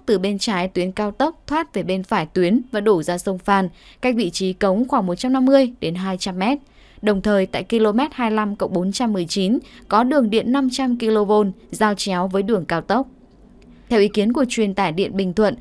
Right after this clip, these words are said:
thì quy định chiều cao tĩnh không yêu cầu của đường điện cao thế năm trăm kV là mười phẩy hai lăm mét khi dây dẫn ở tình trạng võng cực đại. Qua khảo sát thực tế tại ki-lô-mét hai mươi lăm cộng bốn trăm mười chín thì chiều cao tĩnh không từ mặt đường đến dây điện năm trăm kV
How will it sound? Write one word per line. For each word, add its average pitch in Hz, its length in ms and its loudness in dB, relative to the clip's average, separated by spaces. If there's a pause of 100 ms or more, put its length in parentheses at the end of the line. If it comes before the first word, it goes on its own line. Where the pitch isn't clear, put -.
(200)
thì 247 100 2
quy 277 160 0
định 254 180 -2
chiều 208 220 0
cao 262 320 -2
tĩnh 302 280 -2
không 262 240 2
yêu 254 100 4
cầu 208 280 0
của 170 240 2
đường 170 280 0
điện 190 240 2
cao 208 160 -2
thế 185 200 -2
năm 220 220 0
trăm 214 220 -4
kV 202 380 2 (380)
là 220 140 0
mười 226 180 6
phẩy 208 140 -2
hai 202 180 -4
lăm 208 160 -4
mét 285 200 0 (260)
khi 285 160 2
dây 269 200 4
dẫn 226 380 0
ở 185 240 0
tình 175 200 -2
trạng 185 280 -4
võng 202 240 -2
cực 269 220 -6
đại. 190 240 2 (380)
Qua 226 160 4
khảo 226 200 0
sát 294 260 -4
thực 202 180 0
tế 180 320 2
tại 226 120 0
ki-lô-mét 226 480 0
hai 269 160 -2
mươi 262 60 -2
lăm 254 200 -2
cộng - 160 -4
bốn 185 180 -2
trăm 277 180 -2
mười 220 120 2
chín 202 340 2 (300)
thì 254 120 2
chiều 240 200 2
cao 285 280 -2
tĩnh 262 300 0
không 294 300 0
từ 226 140 0
mặt 180 220 -2
đường 180 260 0
đến 165 180 -2
dây 208 160 -2
điện 202 260 2
năm 202 240 -2
trăm 202 240 -4
kV 196 340 2